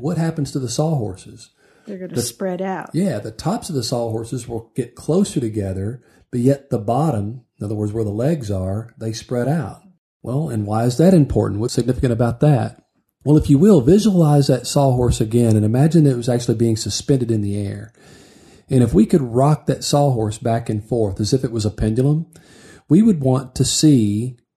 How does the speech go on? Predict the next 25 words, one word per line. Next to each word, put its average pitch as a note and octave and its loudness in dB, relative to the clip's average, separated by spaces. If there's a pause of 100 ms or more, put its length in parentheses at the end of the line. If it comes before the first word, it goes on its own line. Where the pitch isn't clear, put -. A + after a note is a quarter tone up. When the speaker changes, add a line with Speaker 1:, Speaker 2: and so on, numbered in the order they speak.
(160)
Speaker 1:
that - -6
pendulum A#2+ 2
swing A#2 0
just C#3 2
as F#3+ -2
far D3+ -2
forward A2 -2
as A#2 -2
it A2 -8
does G#2 0
backwards. G#2+ -8 (380)
In B2+ -2
other B2 2
words, A#2+ 2
whatever C#3 2
that E3+ 0
range C3+ 4
of A#2+ 0
motion A#2+ 0
is, C#3 0
we B2 0
want B2+ 0
it B2+ -2
to C3 -2
be A2+ 0